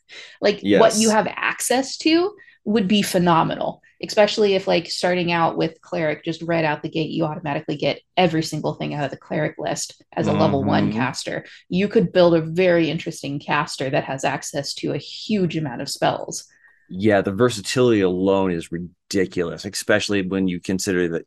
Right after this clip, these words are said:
Speaker 2: pairing that with your subclass, which might give you access to some kind of, uh, off-label spells that you don't usually see clerics casting. Uh, and then whatever you subclass into, it gets kind of wild, uh, especially if you're doing something that's pure arcane,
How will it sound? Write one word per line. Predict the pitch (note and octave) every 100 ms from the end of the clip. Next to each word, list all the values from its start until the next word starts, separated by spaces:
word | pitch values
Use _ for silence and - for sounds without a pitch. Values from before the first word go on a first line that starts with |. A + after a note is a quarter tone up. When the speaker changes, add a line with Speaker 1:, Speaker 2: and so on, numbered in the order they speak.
| -
Speaker 2:
pairing | F#2 F2 E2+
that | E2 -
with | E2+ -
your | -
subclass, | A2 A2+ - B2 A2+ A2+
which | - -
might | G#2 F#2
give | G2
you | F#2
access | F#2 G#2 G2 -
to | F2+
some | -
kind | F#2+ F2
of, | E2+ - - - - -
uh, | F#2 F2 E2+ - G2
off-label | G2+ G2 - F2+ F2+ F2+ F#2 G#2+ A2+ A#2 -
spells | - A#2+ B2 C#3 C#3+
that | A#2 - - -
you | A2+
don't | G2+ G#2
usually | G#2 F#2
see | G#2
clerics | - A2+ A2+ -
casting. | - C3 B2+ C#3 C3+ C3 - - - -
Uh, | G2 F#2+ F#2 E2+ -
and | G#2 G2
then | G2+ F#2+
whatever | F#2+ F#2+
you | F#2
subclass | - F2+ - D#2+ -
into, | F#2+ G2+ G#2 F#2+ F#2
it | -
gets | - F2+ -
kind | - - - D2+ D#2+
of | D#2+ D#2+
wild, | D#2 D#2+ D#2 C#2+ - -
uh, | - -
especially | - F2+ - F#2
if | -
you're | F2+
doing | F#2+ E2+ E2+
something | F#2 E2 F2
that's | D#2+ -
pure | - - G2 F2
arcane, | D#2+ - F#2 F2+ F2